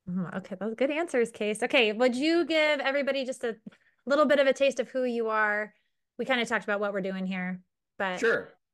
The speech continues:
Speaker 1: Yeah.
Speaker 2: So I just turned forty. I am eighties brother-in-law, her youngest sister's husband. And I am a contractor, a carpenter, a comedian, and I also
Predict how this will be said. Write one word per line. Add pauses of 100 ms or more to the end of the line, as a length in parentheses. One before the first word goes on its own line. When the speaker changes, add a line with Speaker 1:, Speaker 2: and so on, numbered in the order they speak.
Speaker 1:
Yeah.
Speaker 2:
So
I
just
turned
forty.
I
am (400)
eighties
brother-in-law, (340)
her
youngest
sister's
husband. (640)
And
I (160)
am
a
contractor,
a (260)
carpenter,
a
comedian,
and
I
also